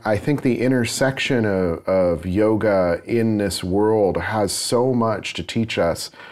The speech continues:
about how we can relate with one another, um, regardless of,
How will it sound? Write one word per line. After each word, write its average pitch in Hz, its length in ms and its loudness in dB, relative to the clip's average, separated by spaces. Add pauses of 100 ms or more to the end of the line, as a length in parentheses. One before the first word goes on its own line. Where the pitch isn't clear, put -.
(240)
about 98 800 0 (800)
how 117 340 0
we 113 240 0
can 110 260 -4
relate 95 460 -2
with 101 180 -4
one 98 220 0
another, 127 640 -2 (480)
um, 87 420 0
regardless 110 960 2 (140)
of, 92 520 0